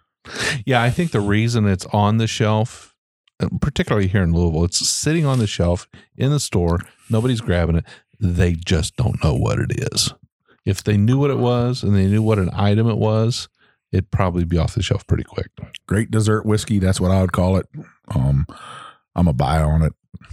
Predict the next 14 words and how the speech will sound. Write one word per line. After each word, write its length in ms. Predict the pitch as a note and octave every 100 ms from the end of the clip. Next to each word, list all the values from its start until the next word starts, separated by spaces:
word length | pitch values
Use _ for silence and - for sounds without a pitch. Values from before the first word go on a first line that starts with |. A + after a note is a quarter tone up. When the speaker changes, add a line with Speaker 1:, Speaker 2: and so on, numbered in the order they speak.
| - - - - -
Speaker 2:
Heck, 160 | -
I 60 | D2
might 240 | E2 C#2+
go 160 | C2+ C#2 -
get 180 | - C#2+
me 80 | D2+
another 240 | D2+ D#2
bottle 360 | D2 D2 C#2 C2+
of 120 | C2
it 100 | C#2
just 240 | - -
to 80 | -
have 240 | - D2
it. 120 | C2+